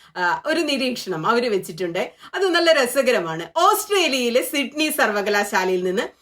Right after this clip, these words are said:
പരിസ്ഥിതി എഞ്ചിനീയറിംഗിൽ ബിരുദാനന്തര ബിരുദം നേടിയ സമാജ്വാദി പാർട്ടിയുടെ നേതാവ് അഖിലേഷ് യാദവിനെയാണ് അവർ ഭവന നഗരകാര്യ വകുപ്പുകളുടെ ഷാഡോ മന്ത്രിയായി കണ്ടെത്തിയിരിക്കുന്നത്.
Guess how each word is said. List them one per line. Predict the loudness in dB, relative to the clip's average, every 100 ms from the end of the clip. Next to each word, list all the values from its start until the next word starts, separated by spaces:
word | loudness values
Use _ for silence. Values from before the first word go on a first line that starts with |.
| -20 0
പരിസ്ഥിതി | 4 6 4 4 4 6
എഞ്ചിനീയറിംഗിൽ | 4 2 0 0 2 0 0
ബിരുദാനന്തര | 0 2 4 4 4 2 0 -2
ബിരുദം | 0 -2 -2 -4
നേടിയ | -4 -2 -2
സമാജ്വാദി | 0 0 2 0 0 -2 -2 -6
പാർട്ടിയുടെ | -6 -6 -6 -6
നേതാവ് | -6 -6 -6 -4 -6 -8 _ -18 -6
അഖിലേഷ് | -4 -4 -2 0 0 0
യാദവിനെയാണ് | 2 2 0 0 -2 -2
അവർ | -6 -6
ഭവന | -4 0 2 0 0 0 -2
നഗരകാര്യ | -6 -2 -2 0 0 0
വകുപ്പുകളുടെ | -2 -6 -6 -6 -4 -6
ഷാഡോ | -2 -2 -2
മന്ത്രിയായി | -6 -6 -6 -6 -8
കണ്ടെത്തിയിരിക്കുന്നത്. | -10 -10 -12 -14 -14 -12 -10 -10